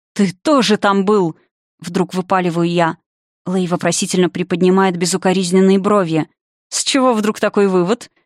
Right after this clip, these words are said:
«Тогда в городе была адская сушь. Лишь в Гейланге шёл сильный ливень. Маркус говорил, его буквально выкупали в грязи.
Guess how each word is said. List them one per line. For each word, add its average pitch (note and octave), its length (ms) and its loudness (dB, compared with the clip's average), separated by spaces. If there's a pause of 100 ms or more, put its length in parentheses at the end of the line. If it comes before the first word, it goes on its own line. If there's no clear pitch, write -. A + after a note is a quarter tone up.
(160)
«Тогда B3 300 0
в A3 100 -4
городе A3 380 2
была G3+ 240 0
адская A#3+ 380 0
сушь. - 440 -2 (160)
Лишь A3 240 2
в G3+ 60 -6
Гейланге B3 560 2
шёл G3 200 -2
сильный G#3 340 2
ливень. F#3+ 400 2 (300)
Маркус F3+ 400 -2
говорил, G3 420 2
его F#3+ 220 2
буквально A3 460 0
выкупали G3 440 0
в E3 80 -4
грязи. F3+ 460 0